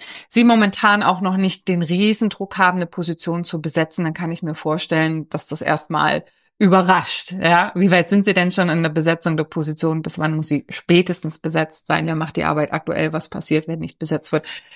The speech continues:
Ja, das sind dann so die Klassiker, um herauszufinden, ähm, haben wir da jetzt einen Druck? Können wir am Ende auch mit irgendwas argumentieren in Bezug auf den Preis oder eben nicht? Die fünfte kommunikative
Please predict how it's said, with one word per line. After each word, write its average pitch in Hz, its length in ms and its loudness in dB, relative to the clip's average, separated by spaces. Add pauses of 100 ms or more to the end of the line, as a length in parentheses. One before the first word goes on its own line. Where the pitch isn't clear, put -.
(160)
Ja, 196 280 2
das 190 120 0
sind 240 140 2
dann 214 160 4
so 196 80 0
die 185 160 -2
Klassiker, 185 600 0
um 170 100 -6
herauszufinden, 165 1000 -8 (480)
ähm, 165 320 -2 (100)
haben 190 120 0
wir 185 100 2
da 170 100 2
jetzt 165 300 0
einen 170 80 -4
Druck? 226 260 0
Können 202 160 2
wir 208 140 4
am 180 120 0
Ende 190 280 2
auch 170 140 -2
mit 175 200 -6
irgendwas 202 500 0
argumentieren 180 1040 0 (240)
in 175 120 -4
Bezug 170 300 -4
auf - 140 -6
den 160 140 -6
Preis 156 420 -6
oder 156 240 -6
eben 151 180 -12
nicht? - 320 -12 (220)
Die 170 140 0
fünfte 262 480 0
kommunikative 202 920 0